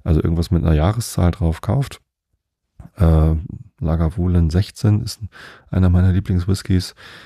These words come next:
Mein allerliebster Whisky übrigens, falls ihr mir mal ein sehr teures Weihnachtsgeschenk machen wollt, ist ja noch hin, bis Weihnachten könnt ihr noch sparen, ist, äh, Tobermory achtzehn. Ähm, supergeil. So. Und achtzehn bedeutet in dem Fall nicht, dass der Whisky achtzehn Jahre alt ist, sondern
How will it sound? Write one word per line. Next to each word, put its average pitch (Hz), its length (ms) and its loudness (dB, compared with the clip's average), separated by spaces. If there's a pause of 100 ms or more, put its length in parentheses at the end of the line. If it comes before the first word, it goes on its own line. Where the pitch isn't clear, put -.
(140)
Mein 82 200 2
allerliebster 120 560 2
Whisky 95 260 2
übrigens, 85 520 -2
falls - 360 -8
ihr - 80 -8
mir 76 160 -8
mal - 200 0
ein 76 160 -2
sehr 90 160 0
teures 113 440 0
Weihnachtsgeschenk 98 560 0
machen 92 260 -2
wollt, 90 200 2
ist - 120 -6
ja 82 60 -2
noch 80 140 -4
hin, 80 180 2
bis - 160 -8
Weihnachten 87 320 -6
könnt 82 220 -4
ihr - 20 -8
noch 85 100 -8
sparen, - 300 -6 (600)
ist, 85 420 0
äh, 78 260 2
Tobermory 82 840 4 (400)
achtzehn. - 520 -4 (880)
Ähm, 80 400 -2
supergeil. - 580 -8
So. - 240 -6 (360)
Und - 160 -4
achtzehn 101 440 0
bedeutet 92 360 0
in 85 100 4
dem 90 140 2
Fall 85 180 0
nicht, 92 260 0
dass - 120 -2
der 85 180 -2
Whisky - 280 -4
achtzehn 82 280 -4
Jahre 80 260 0
alt 69 140 -6
ist, - 320 -6
sondern 82 520 2